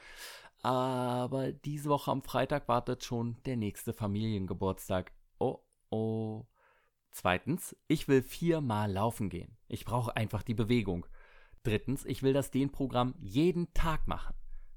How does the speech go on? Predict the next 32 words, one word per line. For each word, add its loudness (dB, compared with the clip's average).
Ich 4
weiß, 4
die -2
Ziele 2
sind 0
diesmal 0
sehr 0
sportlastig, 0
aber 2
da -8
habe -4
ich -6
einfach -4
gerade -4
Lust -2
drauf. -10
Wie 2
das 6
alles 0
so 0
klappt, -4
könnt 2
ihr 0
wie 2
immer 0
auf -2
meinen 0
beiden 0
Instagram-Accounts -4
verfolgen. -2
Einmal -2
auf -2